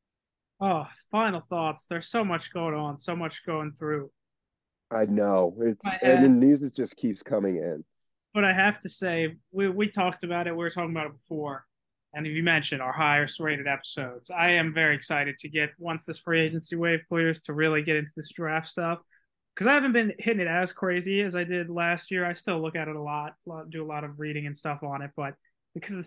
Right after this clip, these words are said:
Speaker 1: Steelers needed a quarterback last year, I was just so all in on it. Um, this year, I'm not, I mean, they're gonna go tackle or corner, probably corner. But I'm just very excited to see how this draft plays out. It's gonna be fascinating to watch at the top. The draft night,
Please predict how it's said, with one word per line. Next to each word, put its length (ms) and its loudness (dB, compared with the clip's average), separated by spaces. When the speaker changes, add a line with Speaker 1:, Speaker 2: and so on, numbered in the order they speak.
Speaker 1:
Steelers 180 2
needed 200 0
a 20 -16
quarterback 480 -4
last 320 0
year, 160 -2
I 40 0
was 100 -6
just 160 -12
so 260 -2
all 180 -2
in 100 -2
on 160 -2
it. 120 -2
Um, 420 -4
this 220 2
year, 120 6
I'm 120 2
not, 180 2
I 40 -2
mean, 120 -2
they're 120 2
gonna 140 4
go 100 2
tackle 380 -4
or 40 -6
corner, 340 -6
probably 280 -6
corner. 480 -8
But 120 -2
I'm 180 2
just 160 -8
very 220 2
excited 420 -4
to 60 -12
see 360 -8
how 100 2
this 140 -2
draft 380 2
plays 240 2
out. 180 4
It's 120 -6
gonna 120 -4
be 220 -4
fascinating 640 0
to 80 -8
watch 360 -2
at 80 -10
the 60 -12
top. 380 -4
The 80 -10
draft 380 2
night, 280 2